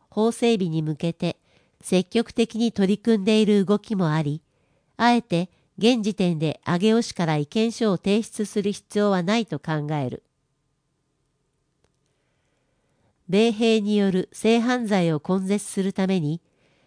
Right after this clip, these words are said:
米軍基地縮小、撤去を求める意見書。反対、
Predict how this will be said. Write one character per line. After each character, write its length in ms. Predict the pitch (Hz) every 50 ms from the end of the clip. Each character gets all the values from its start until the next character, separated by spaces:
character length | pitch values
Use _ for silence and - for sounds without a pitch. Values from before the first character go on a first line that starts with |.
| _ _ _ _ -
米 300 | 165 190 220 247 254 233
軍 260 | 240 247 247 220 214
基 140 | - - 208
地 180 | - - 170 147
縮 300 | - - - - 208 202
小、 400 | - - 202 185 175 170 - _ _ _ -
撤 180 | - 233 240 - _
去 220 | - 214 180 165
を 60 | 151 139
求 260 | 139 147 - 196 190
め 140 | 208 220 202
る 100 | 156 143
意 100 | 131 -
見 240 | - 170 165 165
書。 240 | 147 - - 151 - - _ _ _ _ _ _ _ _ _ _ _ _ _ _ _ _ _ _ _ _ _ _ _ _ _ _ _ _
反 280 | _ - 202 208 190 196
対、 340 | - - 180 170 170 147